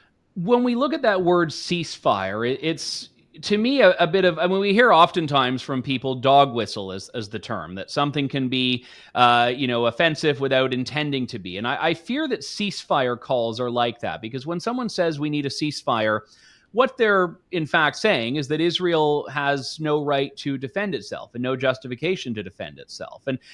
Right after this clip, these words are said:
you had a, a great piece in the National Post, uh, about this. I was wondering if you could explain how you've approached this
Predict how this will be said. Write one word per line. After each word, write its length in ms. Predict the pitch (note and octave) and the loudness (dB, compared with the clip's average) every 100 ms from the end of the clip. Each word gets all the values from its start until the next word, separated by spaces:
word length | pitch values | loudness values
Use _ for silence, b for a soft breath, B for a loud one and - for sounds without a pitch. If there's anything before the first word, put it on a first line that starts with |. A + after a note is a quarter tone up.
| b | b
you 160 | G#3 | 4
had 100 | B3 | 6
a, 160 | G3 E3+ | 6 4
a 60 | D#3+ | 0
great 240 | E3+ E3 | 0 -2
piece 240 | E3+ D#3+ | -2 -2
in 80 | D#3 | -2
the 60 | D3 | 0
National 420 | C#3 C#3 - C3+ | 0 0 -2 -4
Post, 420 | B2+ D3 D3 - | 0 0 -2 -2
uh, 140 | B2+ G2 | -2 -2
about 320 | A2 G#2 F#2+ | -2 -4 -4
this. 180 | F#2+ C3 | -10 -8
I 40 | |
was 100 | A#2+ | -8
wondering 180 | E3+ G3+ | -6 -6
if 60 | |
you 100 | D#3+ | -6
could 80 | C#3+ | -6
explain 420 | C#3 - D3 C#3 | -8 -6 -2 -2
how 140 | B2+ C#3 | 0 -2
you've 280 | C#3 C#3 C3+ | -2 -2 -4
approached 440 | B2 B2 F#2+ - | -6 -6 -8 -8
this 240 | G#2+ - | -12 -10